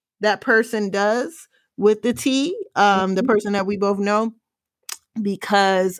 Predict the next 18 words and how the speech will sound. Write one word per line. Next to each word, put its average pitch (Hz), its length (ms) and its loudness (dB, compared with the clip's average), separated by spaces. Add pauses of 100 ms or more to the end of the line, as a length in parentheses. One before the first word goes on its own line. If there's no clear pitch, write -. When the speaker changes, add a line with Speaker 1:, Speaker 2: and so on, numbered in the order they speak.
Speaker 1:
I 180 140 4
was 202 200 -4
telling 220 400 2
her, 220 320 2
like, 180 380 -4 (580)
"Listen, 214 1000 0
depending 226 400 0
on 254 140 4
Speaker 2:
If 285 60 4
Speaker 1:
how 254 100 4
Speaker 2:
it 262 60 0
Speaker 1:
you 247 40 4
Speaker 2:
works. 240 220 4
Speaker 1:
do 240 120 2
with 302 140 -4
it, 302 260 -4
I 214 160 2
might, 226 520 0